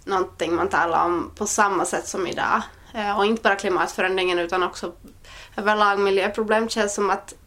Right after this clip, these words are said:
att de är jättemycket mer aktuella nu än vad de var för lite över tio år sedan. Ehm, och jag, jag kommer ihåg att, <clears throat> ehm, ja,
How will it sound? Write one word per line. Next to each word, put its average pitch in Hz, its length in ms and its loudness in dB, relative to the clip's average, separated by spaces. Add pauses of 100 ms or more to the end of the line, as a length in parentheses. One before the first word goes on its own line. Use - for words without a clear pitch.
(140)
att 208 160 -4
de 190 180 -2
är 190 40 -2
jättemycket 202 760 -2
mer 175 140 0
aktuella 190 400 -2
nu 180 240 -2
än 190 140 -4
vad 180 100 -4
de 175 120 -4
var 214 120 0
för 220 260 -4 (240)
lite 214 240 -6
över 202 120 -2
tio 196 320 0
år 220 40 0
sedan. 240 200 -2 (1000)
Ehm, 175 640 0 (400)
och 208 80 2
jag, 180 120 4
jag 196 100 0
kommer 220 220 4 (100)
ihåg 202 140 4
att, - 280 -2 (260)
<clears throat> - 1600 -6
ehm, 185 540 -4 (1300)
ja, 202 140 0